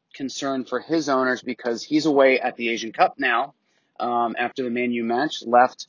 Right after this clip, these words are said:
to go play with South Korea, um, who, if they make it, you know, into the finals of the tournament, uh, he'll be back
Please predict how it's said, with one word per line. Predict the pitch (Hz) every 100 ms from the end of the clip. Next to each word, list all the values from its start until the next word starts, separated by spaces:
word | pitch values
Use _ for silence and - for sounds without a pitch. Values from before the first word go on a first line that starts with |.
| _ _ _
to | -
go | 127 127
play | - 131 127
with | 123 123 -
South | 123 123
Korea, | - 127 147 165 156 151 _ _ _
um, | 127 131 131 131 127 - _
who, | 117 135 135 135 131
if | 127 131 -
they | 131 131
make | 127 147 -
it, | 151 - _ _ _ _
you | 151 135
know, | 131 131 -
into | 156 156 160
the | 147
finals | - 160 160 160 156 -
of | 139 139 120
the | 120 123
tournament, | - 180 180 175 147 _ _ _
uh, | - 131 131
he'll | 123 165 156
be | 156
back | 135 - 139 131 135 135